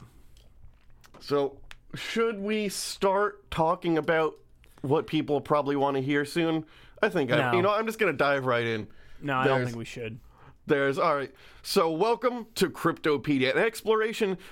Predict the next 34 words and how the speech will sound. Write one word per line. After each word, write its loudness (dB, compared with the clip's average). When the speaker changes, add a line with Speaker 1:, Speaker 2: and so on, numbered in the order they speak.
Speaker 1:
of 2
the 4
myths 0
and 2
legends 0
that 2
haunt 0
the -2
human 2
mind. 0
Each 0
week, -2
we 2
will 2
bump 0
our 2
mics -2
and 0
take 0
you 4
on 0
a -4
journey 0
exploring 0
the 2
mysteries 0
of 2
the -2
world, 0
tackling 2
the -2
tales 0
of -6
paranormal, 2